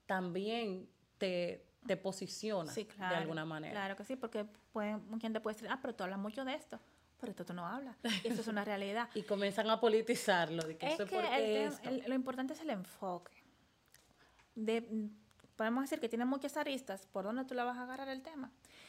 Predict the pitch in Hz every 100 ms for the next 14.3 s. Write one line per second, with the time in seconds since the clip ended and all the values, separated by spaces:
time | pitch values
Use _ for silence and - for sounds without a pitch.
0 | - _ - 320 254 247 254 277 311 247
1 | 190 208 226 - - - _ - - 254
2 | 254 254 277 311 - - _ - - -
3 | - - 226 247 277 294 - - 226 233
4 | 254 277 285 285 - 262 214 196 - -
5 | _ 226 240 254 262 262 - - 254 240
6 | 226 226 220 240 254 240 262 302 269 208
7 | 220 - - - - 285 311 330 330 330
8 | 302 302 311 226 - - - - - 214
9 | 220 240 277 262 240 247 277 285 262 208
10 | 208 208 180 185 214 190 190 180 - -
11 | - 311 277 294 320 254 214 214 202 202
12 | 190 208 - - - - _ _ _ _
13 | _ _ _ - - 226 226 240 285 247
14 | 214 220 220